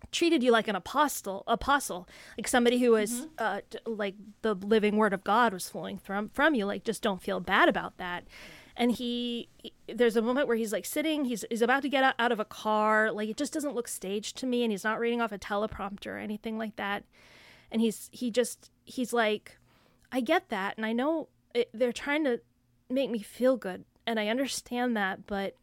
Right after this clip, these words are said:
Speaker 1: on the other hand," he's like, "it's incredibly hard to go against the flow. And if somebody's given you this book, like, to hand back this book and just be like, 'Thanks, it's not for me, though,'"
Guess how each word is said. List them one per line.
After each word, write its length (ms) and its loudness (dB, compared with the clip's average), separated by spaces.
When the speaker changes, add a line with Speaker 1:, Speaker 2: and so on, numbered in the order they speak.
Speaker 1:
on 160 -4
the 120 2
other 160 4
hand," 380 -4
he's 200 -10
like, 300 -6
"it's 180 -6
incredibly 680 -2
hard 640 -6
to 140 -2
go 320 0
against 420 -2
the 80 -4
flow. 600 -12
And 80 0
if 80 0
somebody's 440 4
given 220 0
you 140 0
this 180 -2
book, 280 -4
like, 220 -6
to 100 -10
hand 320 0
back 180 2
this 160 -6
book 220 -2
and 100 -2
just 160 -10
be 80 -2
like, 160 -2
'Thanks, 300 2
it's 140 -8
not 180 0
for 100 -4
me, 160 0
though,'" 400 2